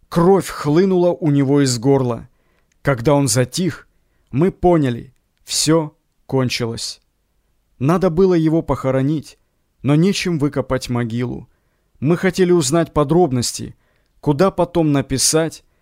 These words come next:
где семья, но ничего на нём не нашли. Мы сняли пилотки, постояли с минуту.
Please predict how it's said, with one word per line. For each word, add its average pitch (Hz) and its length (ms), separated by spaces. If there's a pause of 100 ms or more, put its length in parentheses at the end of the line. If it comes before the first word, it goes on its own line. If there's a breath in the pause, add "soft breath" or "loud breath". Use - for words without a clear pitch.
(140)
где 117 300
семья, 156 540 (520)
но 143 100
ничего 202 420
на 185 120
нём 135 380 (280)
не 127 160
нашли. 120 560 (600)
Мы 170 200
сняли 185 420
пилотки, 160 680 (380)
постояли 156 560
с - 160
минуту. 127 560